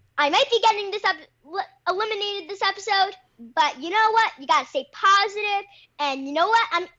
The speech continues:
it was such a learning experience, and I'm so, so happy of what I learned, 'cause, like,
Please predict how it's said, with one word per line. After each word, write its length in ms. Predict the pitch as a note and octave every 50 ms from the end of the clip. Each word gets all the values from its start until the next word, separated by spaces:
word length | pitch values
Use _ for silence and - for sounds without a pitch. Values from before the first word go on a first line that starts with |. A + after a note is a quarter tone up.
| _ _ -
it 120 | D#4+ D4+
was 120 | A#3 G#3 -
such 420 | - - - - - F#4 F4+ F4+ -
a 80 | - D#4+
learning 520 | D4+ D4 D#4 F4+ G4+ G4+ G4 F4+ F4 F4
experience, 680 | - - - - F#4 F4 E4+ E4+ E4 E4 E4 D#4+ D#4 - - _ -
and 240 | C4+ B3+ B3+ B3 - _ _ _ _ _
I'm 180 | - C4 B3 B3
so, 760 | B3 - - - - - - - - - F4 E4+ E4+ E4+ F4 F4
so 300 | - - F4 D#4 D4 D4
happy 400 | D4 - D4 C#4 C#4 D4 C#4+ C4
of 80 | B3+
what 140 | A3+ B3+ - -
I 120 | - B3+
learned, 360 | A#3+ A3 A3 A3 G#3+ A3 -
'cause, 140 | - - D4+ B3+
like, 220 | C4+ B3+ A#3+ -